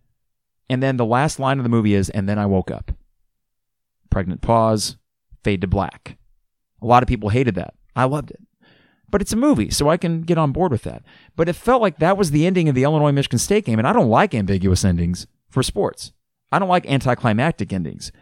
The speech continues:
Y-, this unbelievable climax. It would have been like, you know, Return of the Jedi, the amazing space battle, and Luke and Darth Vader, and oh my God, you're building this moment,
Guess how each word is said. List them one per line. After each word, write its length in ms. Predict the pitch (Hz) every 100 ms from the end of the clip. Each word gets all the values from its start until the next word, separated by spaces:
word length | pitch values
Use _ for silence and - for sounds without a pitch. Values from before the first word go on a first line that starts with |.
| - - _ _ _ _ _
Y-, 80 | 156 170
this 240 | 180 - 175
unbelievable 800 | 190 240 226 180 165 165 151
climax. 720 | - 139 135 95 - - - _ _ _ _ _ _
It 140 | 165 202
would 100 | 247
have 60 |
been 160 | 220 202
like, 300 | 190 175 -
you 240 | 101 135 151
know, 80 |
Return 340 | 139 - 208 190
of 0 |
the 180 | 113 131
Jedi, 580 | 131 127 127 127 123
the 140 | 117 120
amazing 420 | 113 139 139 127
space 380 | - - 123 -
battle, 420 | 117 113 113 110
and 180 | 98 98
Luke 220 | 156 156
and 100 | 110
Darth 220 | 117 113
Vader, 240 | 117 113 107
and 100 | 123
oh 60 |
my 80 | 123
God, 160 | 117 110
you're 80 |
building 240 | 101 135 135
this 180 | 104 120
moment, 320 | 120 123